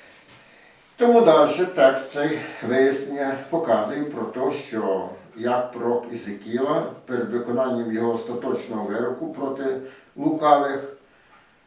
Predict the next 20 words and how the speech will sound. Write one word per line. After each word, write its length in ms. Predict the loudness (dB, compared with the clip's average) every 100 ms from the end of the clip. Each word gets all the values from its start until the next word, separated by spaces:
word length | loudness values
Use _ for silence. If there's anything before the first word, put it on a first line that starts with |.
| _ _ _ _ _ _ 4
той 320 | 6 8 4
клас 520 | 2 4 4 2 -6 -12 -6
людей 680 | -4 -4 -2 -2 -2 -4 -10
зрозуміє, 1120 | -12 -4 -2 0 -2 -4 -2 -2 -2 -4 -10 -16 -20 _ _ _ _ _ _ _ _ _ _ _ 4
іменно 380 | 6 6 2 -6 -14
уперті, 880 | -16 0 2 2 0 -4 -8 -8 -10 -8
непослушні, 840 | -4 -2 -4 -2 0 0 -2 -8
котрий 320 | -2 0 2 2
сам 380 | 6 6 6
собі 280 | 4 2 2
вирішує 760 | 4 6 6 4 2 0 -2 -4 -8 -18 _
долю 520 | 0 4 4 4 0 -4
для 140 | -6
себе 380 | -2 0 0 -4
не 600 | -2 2 4 6 4 0 -4 -16 _
Божим 380 | -6 0 2 0
приписом, 680 | -4 -4 -6 -6 -8 -8 -10 -12 -20 -20 -20 -20 _ -12
не 380 | -4 4 4
Божим 380 | 4 4 6 6
приказом, 720 | 2 -2 0 2 2 0 -6